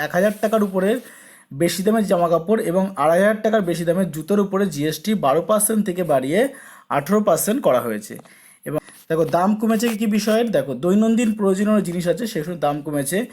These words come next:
দেখো দুধ, ছানা, পনির, রুটি, পাউরুটি এবং রুটির মতো কিছু পণ্যের উপর পাঁচ পার্সেন্ট জিএসটির প্রত্যাহার করে শূন্য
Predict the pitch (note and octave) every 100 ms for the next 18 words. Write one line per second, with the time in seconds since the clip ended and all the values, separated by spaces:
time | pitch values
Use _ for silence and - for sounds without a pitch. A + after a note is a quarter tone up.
0 | - - _ E3 E3+ D3 G3 A3+ A3 -
1 | F3+ D#3+ F#3+ G3+ G3 F#3+ F#3+ G#3 G#3+ E3+
2 | F3 G#3+ G#3 G3 D#3+ E3 E3+ G#3 A3+ A#3
3 | - - - D3+ F#3+ F#3 G3 A3+ A3+ A3+
4 | A#3+ A#3 A#3 G3 F3+ F#3 F#3 F#3 G#3 G3+
5 | F3+ G3 - G#3+ G#3+ A3 F3+ F3 F3 G#3
6 | F3 E3 E3+ D#3+ D#3+ G3 C4 C4 - -
7 | - A3